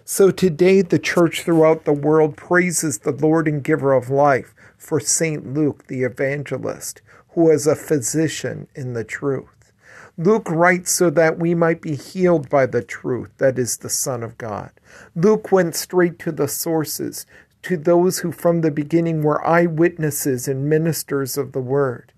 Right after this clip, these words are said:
He is no creative writer devising a moving story about a religious hero. He goes to those who heard with their own ears the voice of the word made flesh. He traces his leads back to those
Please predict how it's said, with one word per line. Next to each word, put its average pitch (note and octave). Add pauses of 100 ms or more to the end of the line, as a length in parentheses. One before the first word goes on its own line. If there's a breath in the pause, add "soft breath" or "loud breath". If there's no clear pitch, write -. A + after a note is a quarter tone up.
(320 loud breath)
He G#3
is F#3
no F3
creative E3
writer D#3
devising D3
a C#3
moving D3+
story D3+
about C#3
a C3+
religious C3+
hero. C#3 (320 loud breath)
He G3
goes G3
to -
those F3
who E3
heard F#3+
with E3+
their E3
own F3+
ears F3
the D3
voice C#3+
of C3
the C3
word B2+
made A#2
flesh. - (300 loud breath)
He G3+
traces G3
his D#3+
leads F3
back D#3+
to D#3+
those D#3